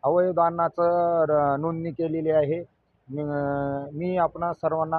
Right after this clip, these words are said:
आवाहन करतो, या शिबिराचा आपण जास्तीत जास्त, अ, फायदा घ्यावा. या शिबिरामध्ये मोफत स-, सर्व रोग निदान शिबिर,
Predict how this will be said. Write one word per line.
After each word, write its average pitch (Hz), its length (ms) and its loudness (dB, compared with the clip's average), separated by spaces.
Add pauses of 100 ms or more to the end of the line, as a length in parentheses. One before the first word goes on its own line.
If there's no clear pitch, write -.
आवाहन 151 440 2
करतो, 170 420 -6
या 160 260 0
शिबिराचा 151 520 -4
आपण 139 260 -6
जास्तीत 135 440 -6
जास्त, 147 300 0 (680)
अ, 139 60 -2 (800)
फायदा 151 260 4
घ्यावा. 151 400 2 (520)
या 170 140 2
शिबिरामध्ये 165 680 0 (720)
मोफत 175 520 2
स-, - 320 -6
सर्व 220 380 4
रोग 202 240 4
निदान 185 360 0
शिबिर, 151 320 -2